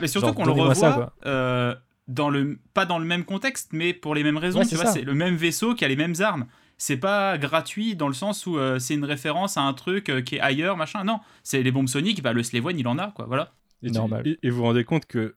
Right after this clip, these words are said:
Speaker 3: une semaine après avoir ramené un personnage que les fans attendaient, euh, depuis trente-cinq ans,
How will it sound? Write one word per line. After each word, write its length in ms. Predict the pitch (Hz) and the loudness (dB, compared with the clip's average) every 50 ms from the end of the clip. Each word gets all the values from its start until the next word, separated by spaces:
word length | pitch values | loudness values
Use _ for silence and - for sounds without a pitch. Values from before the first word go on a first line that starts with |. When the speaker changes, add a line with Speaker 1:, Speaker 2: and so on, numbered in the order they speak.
| _ _ - | _ _ -4
Speaker 3:
une 160 | 151 139 135 | -2 -2 0
semaine 400 | - - - 131 127 131 131 131 | 0 0 2 2 4 4 4 2
après 260 | 123 113 - - - 127 | 2 0 -2 -4 -4 -2
avoir 300 | 117 110 110 110 107 107 | 0 0 0 -2 -2 -2
ramené 260 | 110 110 113 117 120 | -2 -2 0 0 -2
un 100 | 113 104 | -2 -4
personnage 580 | - 110 104 - - - 107 113 117 113 - - | -4 -6 -8 -8 -8 -8 -4 -4 -4 -4 -6 -8
que 100 | - 101 | -8 -6
les 300 | 98 101 101 104 107 - | -4 -4 -6 -6 -10 -12
fans 220 | - - - 117 113 | -12 -6 -6 -4 -4
attendaient, 360 | 107 101 - 104 107 107 110 | -4 -6 -6 -8 -6 -6 -6
euh, 320 | 110 107 104 101 104 - _ _ _ | -6 -6 -6 -8 -10 -14 _ _ _
depuis 380 | 135 135 127 113 110 104 - - | -20 -16 -12 -10 -10 -10 -12 -12
trente-cinq 440 | - - 117 107 - - 110 104 - | -10 -6 -6 -6 -6 -6 -8 -8 -8
ans, 160 | 147 151 | -10 -10